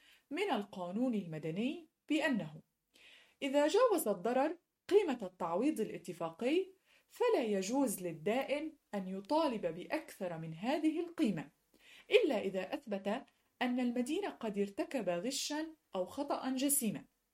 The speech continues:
يتبين من النصوص القانونية السابقة أنه يمكن الاتفاق على تقدير تعويض يلتزم به المدين عند إخلاله بالتزامه،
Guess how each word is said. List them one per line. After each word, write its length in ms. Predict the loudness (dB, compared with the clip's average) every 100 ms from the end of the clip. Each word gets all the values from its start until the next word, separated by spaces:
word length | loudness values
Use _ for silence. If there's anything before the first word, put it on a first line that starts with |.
| _ _ _ _ -4
يتبين 500 | 0 6 6 6 2
من 100 | 0
النصوص 480 | 0 -2 0 0 0
القانونية 720 | -2 -2 -2 0 0 0 0 -2
السابقة 760 | -2 0 2 0 -4 -6 -6 _ _ _ -4
أنه 380 | -2 -2 -2 -2
يمكن 400 | -2 -4 -2 -2
الاتفاق 840 | -2 -6 -10 -6 -2 0 -2 -6 -20 -20 -12
على 400 | 0 2 2 0 -6
تقدير 540 | -10 -6 0 2 0
تعويض 680 | -4 -6 -4 0 2 0 -4 -14 -4
يلتزم 640 | 2 2 2 -4 -4 -4
به 240 | -4 -2 -2
المدين 560 | -4 -4 2 2 2
عند 320 | -2 -2 0
إخلاله 680 | -2 -4 -4 0 2 0 -2
بالتزامه، 680 | -4 -2 0 2 0 -2